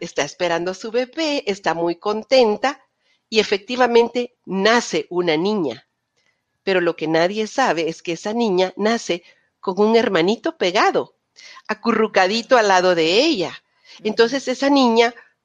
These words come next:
Speaker 1: pasan los años y está con ese hermanito pegado. Pueden haber muchas reacciones, muchas situaciones que esa niña viva, como que la niña se sienta,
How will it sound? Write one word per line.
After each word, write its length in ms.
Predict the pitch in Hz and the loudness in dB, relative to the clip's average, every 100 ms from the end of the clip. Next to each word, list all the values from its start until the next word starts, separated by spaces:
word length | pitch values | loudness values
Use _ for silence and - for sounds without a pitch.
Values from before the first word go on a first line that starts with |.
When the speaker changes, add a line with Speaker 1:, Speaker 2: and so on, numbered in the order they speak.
| _ | _
Speaker 1:
pasan 380 | 196 190 214 220 | -2 -2 -4 -4
los 200 | 233 - | -6 -2
años 540 | 311 220 202 247 - _ _ _ _ | -2 2 0 -2 -8 _ _ _ _
y 120 | - 220 | -4 -4
está 320 | - 294 302 | -2 -8 -6
con 200 | 226 196 | -4 -2
ese 260 | 180 - | -2 -2
hermanito 580 | 185 180 165 170 170 180 | -4 -2 -2 -2 -4 -10
pegado. 560 | - 165 240 233 139 _ _ _ _ _ _ _ _ _ - _ _ | -10 -6 -4 -4 -6 _ _ _ _ _ _ _ _ _ -20 _ _
Pueden 340 | 208 214 214 | 2 4 6
haber 260 | 208 185 190 | 6 6 2
muchas 400 | 190 185 185 180 | 2 0 -2 -6
reacciones, 800 | 180 180 160 - 233 185 190 190 | -4 -4 -4 -10 -2 2 2 0
muchas 360 | 190 180 196 - | -4 -6 -8 -10
situaciones 680 | 190 170 165 190 180 185 | -12 -10 -10 -4 -2 -2
que 160 | - 165 | -4 -4
esa 200 | 160 190 | -4 -4
niña 340 | 185 170 160 | -2 0 0
viva, 320 | 156 180 202 220 _ _ _ _ _ | -2 -2 -4 -6 _ _ _ _ _
como 340 | 196 180 170 | -2 2 0
que 320 | - 165 147 _ _ _ | 0 -2 -2 _ _ _
la 180 | - 175 | -4 0
niña 340 | 175 180 196 | 4 6 4
se 120 | 196 180 | 2 -4
sienta, 720 | - 180 165 185 208 233 | -2 0 0 0 -2 -4